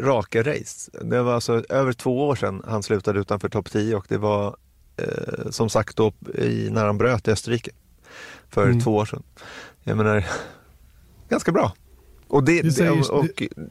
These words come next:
Speaker 1: absolut, det säger någonting om Mercedes också. Men, eh, de kan också få en tumme.
Speaker 2: Ja, absolut. De hänger, hänger definitivt med på det som team betraktat då, att de, de får tummen upp.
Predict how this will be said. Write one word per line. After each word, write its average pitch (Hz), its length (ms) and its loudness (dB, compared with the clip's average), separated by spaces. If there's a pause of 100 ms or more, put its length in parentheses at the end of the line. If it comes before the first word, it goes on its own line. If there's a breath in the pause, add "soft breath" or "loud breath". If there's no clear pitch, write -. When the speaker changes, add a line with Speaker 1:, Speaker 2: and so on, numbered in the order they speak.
Speaker 1:
absolut, 147 640 0 (100)
det - 320 -2
säger 131 200 2
någonting 120 320 0
om 110 80 0
Mercedes 110 380 0
också. 117 320 -4 (120)
Men, 113 320 0
eh, 110 260 2 (1080 loud breath)
de 123 160 4
kan 131 120 2
också 127 220 0
få 123 60 2
en 110 100 4
tumme. 92 280 2 (1400)
Speaker 2:
Ja, 156 400 6
absolut. 165 400 4
De 156 160 6
hänger, 156 360 4
hänger 147 240 4
definitivt 139 460 2
med 123 220 4
på 131 80 4
det 113 280 2
som 127 140 4
team 143 320 4
betraktat 117 500 -2
då, 107 160 -2
att 117 140 -4
de, 113 440 0
de 117 160 0
får 123 100 2
tummen 117 280 4
upp. 117 220 -2